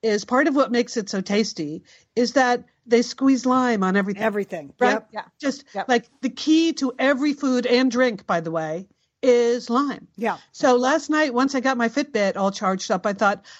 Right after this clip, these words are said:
Speaker 1: "I'm just gonna walk down to the supermarket and I'm gonna buy some limes." So that was my big fitness activity last night,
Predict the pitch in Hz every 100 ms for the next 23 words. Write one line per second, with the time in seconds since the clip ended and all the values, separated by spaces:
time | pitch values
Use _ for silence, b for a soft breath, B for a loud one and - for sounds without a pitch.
0 | _ 370 392 - 233 214 247 247 285 277
1 | 262 269 247 233 240 240 247 - 226 220
2 | 233 226 208 196 220 214 202 196 208 -
3 | 175 202 - B B - 262 294 359 339
4 | 330 262 285 285 - 254 240 226 208 -
5 | 220 202 196 180 170 - 185 160